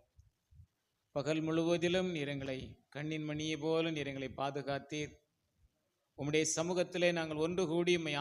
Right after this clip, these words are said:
ஆராதிக்க, உம்முடைய சமூகத்திலே நீர் எங்களுக்கு செய்த நன்மைகளை ஆண்டவரே நாங்கள் நினைவு கூர்ந்து உமக்கு நன்றி செலுத்தும்படியாக நாங்கள் காணிக்கையை மாத்திரமல்ல, எங்களையே நாங்கள் உமக்கென்று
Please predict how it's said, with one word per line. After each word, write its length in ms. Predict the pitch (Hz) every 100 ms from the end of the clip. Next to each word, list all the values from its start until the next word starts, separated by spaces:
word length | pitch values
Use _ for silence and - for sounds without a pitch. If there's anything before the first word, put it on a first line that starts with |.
| 156
ஆராதிக்க, 480 | 175 180 175 170 180 185 151 - _ _ _ _ _ _ -
உம்முடைய 240 | 151 156 156
சமூகத்திலே 480 | 165 180 185 185 185 180
நீர் 180 | 190 196
எங்களுக்கு 280 | 190 185 175 -
செய்த 180 | 180 185 180 160
நன்மைகளை 520 | 165 190 175 185 185 151 - - - - _ _ _
ஆண்டவரே 320 | 147 156 170 180
நாங்கள் 240 | 170 165 156
நினைவு 260 | 175 208 180
கூர்ந்து 260 | 190 196 190
உமக்கு 200 | 180 170 156
நன்றி 260 | 160 185 190
செலுத்தும்படியாக 800 | 175 170 160 160 151 147 143 135 131 123 - _ _ _ _ _ _ -
நாங்கள் 280 | 135 139 151
காணிக்கையை 440 | 165 180 175 175 165
மாத்திரமல்ல, 440 | 170 170 170 170 160 156
எங்களையே 400 | 175 190 185 208 196
நாங்கள் 240 | 180 165
உமக்கென்று 460 | 156 175 - 175 180